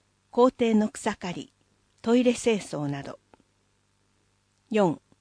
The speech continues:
その他支援。絵本の読み聞かせや学校行事の支援など。学校応援団の仕組み。ここに、市内各小中学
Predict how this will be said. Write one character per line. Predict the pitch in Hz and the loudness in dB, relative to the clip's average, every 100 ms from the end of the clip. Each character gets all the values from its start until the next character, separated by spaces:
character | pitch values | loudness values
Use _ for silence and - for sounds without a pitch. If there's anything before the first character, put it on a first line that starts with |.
| _ _ _ _ | _ _ _ _
そ | - 233 | 2 6
の | 277 | 6
他 | - 170 | 4 -10
支 | - 170 | -8 -4
援。 | 156 143 - _ _ _ _ _ _ _ | -2 -2 -6 _ _ _ _ _ _ _
絵 | 220 | -4
本 | 214 294 269 | 0 6 8
の | 208 | 8
読 | 175 180 | 4 2
み | 202 | 2
聞 | - - | 0 -8
か | 190 | -10
せ | - 185 | -8 -8
や | 175 - _ _ _ | -10 -14 _ _ _
学 | 175 180 | -6 -6
校 | - 254 | 0 2
行 | 233 233 208 | 2 0 0
事 | 160 | -2
の | 147 147 | -4 -6
支 | - 185 | -8 -4
援 | 170 143 | -2 -4
な | 131 143 | -6 -12
ど。 | - - _ _ _ _ _ _ _ _ _ _ _ _ _ _ _ _ _ _ _ _ _ _ _ - | -14 -18 _ _ _ _ _ _ _ _ _ _ _ _ _ _ _ _ _ _ _ _ _ _ _ -4
学 | 202 202 | -2 -2
校 | - 294 277 262 | 2 6 6 6
応 | 262 | 6
援 | 247 185 | 4 2
団 | 165 151 | 0 -6
の | 139 131 | -6 -8
仕 | - - | -10 -2
組 | 190 165 156 | 0 2 0
み。 | - _ _ _ _ _ _ _ _ _ _ _ _ _ _ _ | -10 _ _ _ _ _ _ _ _ _ _ _ _ _ _ _
こ | - 202 | -6 -2
こ | 220 | 0
に、 | 208 208 - _ _ _ _ | 0 -2 -10 _ _ _ _
市 | - 262 | 2 4
内 | 220 165 - | 4 -2 -4
各 | 247 - 180 | -6 -4 -8
小 | - - 240 | -6 -2 -2
中 | - 214 202 | -2 -4 -4
学 | 180 | -6